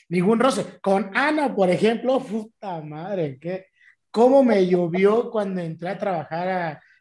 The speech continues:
a Guerreros de Oaxaca en el dos mil trece y dos mil catorce. Ah, su madre, fue, fueron fácil dos años, creo, en que,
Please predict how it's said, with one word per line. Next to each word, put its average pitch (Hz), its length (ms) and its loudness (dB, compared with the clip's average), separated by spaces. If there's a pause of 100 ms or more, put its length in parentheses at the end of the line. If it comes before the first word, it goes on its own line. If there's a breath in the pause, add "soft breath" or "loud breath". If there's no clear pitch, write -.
(120)
a 160 100 -2
Guerreros 147 360 -4
de 170 80 -4
Oaxaca 160 400 -8
en 175 80 -4
el 147 140 -6
dos 135 180 -12
mil 165 240 -8 (100)
trece 185 400 -10
y 175 40 -14
dos 143 140 -8
mil 160 200 -12
catorce. 165 760 -10 (420)
Ah, 233 260 -4
su 180 280 -6
madre, 175 440 -2
fue, 208 420 2 (340)
fueron 240 280 2
fácil 208 440 -2
dos 214 280 -4
años, 180 340 -6
creo, 180 360 0
en 151 100 -4
que, 131 440 -14